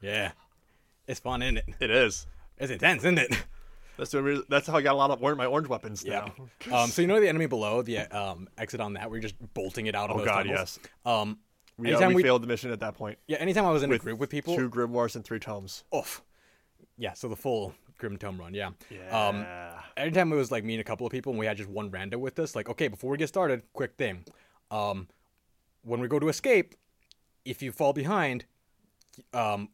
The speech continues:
Speaker 1: we're not going back for you." Like, one time someone asked, "Well, well, why? Why?" "This ain't the United States Marine Corps. We leave a man behind." <laughs> Like, but, uh,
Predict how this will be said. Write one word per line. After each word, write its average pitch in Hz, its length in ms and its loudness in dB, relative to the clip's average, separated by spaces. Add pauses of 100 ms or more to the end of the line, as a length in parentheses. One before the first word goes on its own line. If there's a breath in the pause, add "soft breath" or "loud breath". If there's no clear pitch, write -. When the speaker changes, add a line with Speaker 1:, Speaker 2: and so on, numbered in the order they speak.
(100)
Speaker 1:
we're 123 160 0
not 117 240 -2
going 110 260 -4
back 107 220 -2
for 104 60 -12
you." - 140 -14
Like, 98 140 -10 (880)
one 160 240 0
time 151 160 2
someone 123 160 -4
asked, 113 240 -6
"Well, 104 180 -10 (200)
well, 104 100 -8
why? 113 360 2
Why?" 120 140 -4 (1120)
"This - 140 -16
ain't 101 160 -6
the 98 80 -12
United 95 220 -6
States 95 220 -8
Marine 95 220 -8
Corps. - 300 -12
We 95 120 -10
leave 95 160 -16
a - 40 -16
man - 200 -14
behind." - 380 -6 (340 loud breath)
<laughs> - 840 12 (880 loud breath)
Like, 170 340 2
but, 294 300 4
uh, 294 100 6